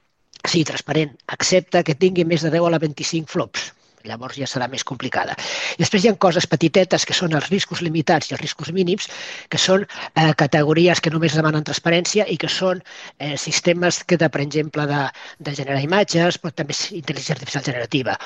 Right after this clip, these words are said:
o, per exemple, gis-, eh, sistemes de, de per jocs o per filtres d'espam, que existeixen fa molts anys i que són intel·ligència artificial i que simplement dir-ho que, que aquest filtre d'espam és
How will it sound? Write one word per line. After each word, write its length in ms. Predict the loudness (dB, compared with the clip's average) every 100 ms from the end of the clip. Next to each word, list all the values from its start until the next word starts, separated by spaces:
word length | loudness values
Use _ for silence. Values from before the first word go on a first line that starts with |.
| -10 -6
o, 120 | -2
per 120 | 0
exemple, 520 | 2 2 2 4 4 2 -6
gis-, 300 | -2 -2 0
eh, 200 | 0 0
sistemes 580 | 0 -2 0 2 2 0
de, 160 | 2 0 0 -6 -16 -8
de 160 | -4
per 180 | -2 -2
jocs 520 | 4 6 8 6 4
o 60 | 0
per 160 | -2
filtres 520 | 0 2 2 0 -4 -4
d'espam, 480 | -6 2 2 2 -2 _ _ -10
que 120 | -10
existeixen 480 | -8 -6 -4 -4 -4
fa 140 | -6
molts 220 | -6 -4 0
anys 220 | 0 -2
i 40 | -8
que 80 |
són 120 | -8 -6
intel·ligència 480 | -6 -4 -2 0 0
artificial 520 | 0 0 2 4 2 -4
i 120 | -6
que 140 | -4 -6 _ _ _
simplement 480 | -10 -8 -4 -4 0
dir-ho 220 | 0 0
que, 200 | -2 -4 -2
que 160 | -2 -2
aquest 360 | -2 -2 -4
filtre 320 | -2 0 2 2
d'espam 380 | 2 0 2 2
és 220 | 0